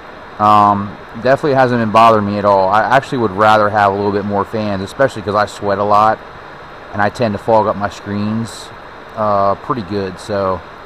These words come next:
I'm actually happy that the fans are so powerful. It really helps. I'm gonna take a look at this bench right here. You can kinda see the detail in this.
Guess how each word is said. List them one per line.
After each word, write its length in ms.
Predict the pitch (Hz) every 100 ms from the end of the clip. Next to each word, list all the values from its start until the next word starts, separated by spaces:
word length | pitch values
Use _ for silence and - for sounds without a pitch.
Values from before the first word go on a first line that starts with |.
| - - - - - - - - -
I'm 80 | 113
actually 220 | - 104
happy 380 | 110 104 95 98
that 180 | 95
the 60 | -
fans 500 | - 101 98 95 90
are 80 | 101
so 180 | - 98
powerful. 540 | 104 98 95 - 98
It 260 | 95 110 113
really 260 | 110 101
helps. 320 | 98 101 95
I'm 100 | -
gonna 100 | 143
take 100 | 143
a 40 | 120
look 100 | 113
at 60 |
this 120 | 107 -
bench 320 | 104 113 -
right 180 | 101 98
here. 280 | 98 98 92 - - - - - - - -
You 60 | 104
can 60 | 101
kinda 220 | 104 101
see 460 | - - 120 120
the 100 | 98
detail 680 | 87 98 117 - 101 98 92
in 120 | 92
this. 460 | 95 95 - -